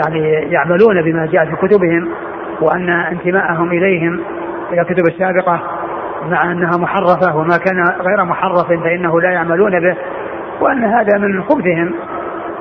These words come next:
ويعني ابتعادهم عن، آه، اتباع، آه، الرسل، وفيهم الذين، الذي أرسل إليهم وهو موسى عليه الصلاة والسلام. ف،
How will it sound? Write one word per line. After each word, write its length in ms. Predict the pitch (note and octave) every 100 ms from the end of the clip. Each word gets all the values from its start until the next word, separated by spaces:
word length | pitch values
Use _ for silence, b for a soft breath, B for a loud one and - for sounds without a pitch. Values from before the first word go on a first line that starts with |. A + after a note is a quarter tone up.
| -
ويعني 1300 | F#3 F#3 F3 E3 D#3 E3 - F#3 F3 E3+ F3 F3 E3+
ابتعادهم 680 | E3 E3+ E3+ G#3 E3+ E3 C#3+
عن، 320 | E3 E3 E3
آه، 280 | F#3+ E3+ F3+
اتباع، 580 | F3+ F#3 G3 F#3 E3 E3 - - - - -
آه، 400 | G3 F#3+ - G#3
الرسل، 440 | A3 A#3 G3+ F#3 - - - - - -
وفيهم 500 | F#3+ F3+ C#4+ F#3+ G3+
الذين، 600 | F#3+ F3+ F#3 F3 F3 F3 - - - - -
الذي 220 | G3 F#3
أرسل 300 | G#3 A#3 F#3+
إليهم 360 | E3+ F3+ F3+ F3
وهو 160 | D#3 E3
موسى 280 | F#3+ E3+
عليه 200 | D3+ D#3
الصلاة 240 | D#3 D#3 D3+
والسلام. 300 | C#3 D3+ C3 - - - - - - - - - - - - - - - - - - -
ف، 40 | -